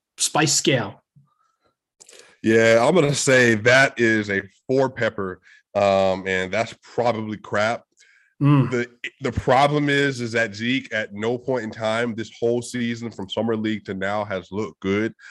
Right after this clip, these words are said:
Speaker 2: He just doesn't seem mentally that he's locked in. I don't know if it's, uh, the circumstances. I'm not sure if it's just not having played enough basketball at the professional level yet. He, he just, he,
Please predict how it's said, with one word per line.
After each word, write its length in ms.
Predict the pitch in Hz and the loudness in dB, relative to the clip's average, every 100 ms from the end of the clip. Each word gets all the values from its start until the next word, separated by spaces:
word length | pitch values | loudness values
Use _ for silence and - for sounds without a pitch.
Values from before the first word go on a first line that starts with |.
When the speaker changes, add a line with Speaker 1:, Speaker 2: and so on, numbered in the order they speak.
| - _ | -20 _
Speaker 2:
He 140 | - 120 | 0 2
just 280 | 135 117 | 0 0
doesn't 320 | 110 131 143 123 | 0 2 0 -4
seem 680 | - 117 123 117 95 104 | -2 0 2 0 -4 -4
mentally 680 | 104 120 131 127 131 131 117 _ - _ - | -2 -4 -4 -4 -4 -4 -10 _ -20 _ -4
that 140 | 110 | -2
he's 220 | 131 120 | -2 -6
locked 440 | 95 101 113 - 117 | -4 -2 -2 -2 -6
in. 280 | 117 131 | -2 -2
I 80 | 117 | -2
don't 160 | 131 123 | -2 0
know 320 | 120 120 117 | 2 2 0
if 160 | 110 107 - | -4 -8 -12
it's, 300 | 107 - 101 | -12 -8 -4
uh, 160 | 95 | -4
the 100 | 87 | -4
circumstances. 880 | 85 160 160 139 - 131 123 131 120 | -2 0 0 -2 -2 -2 -2 -4 -4
I'm 120 | 117 | -4
not 160 | 117 110 | -6 -8
sure 300 | - 117 110 | -8 -6 -4
if 120 | 101 | -6
it's 140 | 107 - | -10 -10
just 240 | 104 92 _ - - | -12 -12 _ -20 -4
not 160 | 110 117 | 0 2
having 260 | 120 107 | 2 0
played 360 | 92 120 120 113 | -2 0 2 2
enough 180 | 104 95 - | 0 -4 0
basketball 640 | 104 117 - 101 110 110 | 0 0 -6 -2 0 2
at 80 | 107 | 0
the 60 | 98 | -8
professional 600 | - - 110 - 95 87 | -18 -10 -10 -8 -8 -2
level 280 | 107 107 | -2 -2
yet. 300 | 101 107 98 - - - _ | -2 -2 -2 -6 -20 -20 _
He, 140 | 135 135 | -10 -6
he 140 | 135 | -4
just, 340 | 156 196 - - _ - | -2 -2 -4 -14 _ -10
he, 220 | 123 135 | -4 -4